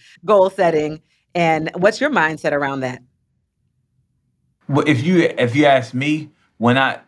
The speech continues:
Speaker 2: I, I look to set a goal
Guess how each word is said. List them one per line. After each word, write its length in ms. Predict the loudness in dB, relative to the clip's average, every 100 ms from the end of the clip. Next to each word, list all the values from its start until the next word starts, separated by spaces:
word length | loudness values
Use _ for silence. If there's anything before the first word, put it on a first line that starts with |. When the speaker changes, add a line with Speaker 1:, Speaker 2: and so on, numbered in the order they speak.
| _ 0
Speaker 2:
I, 320 | 0 0 -6 -6
I 140 | -2
look 400 | 0 0 -2 -6
to 180 | -8 -8
set 460 | -2 0 0 -2 _ _ _
a 120 | -2 -2
goal 600 | 2 2 2 -2 -6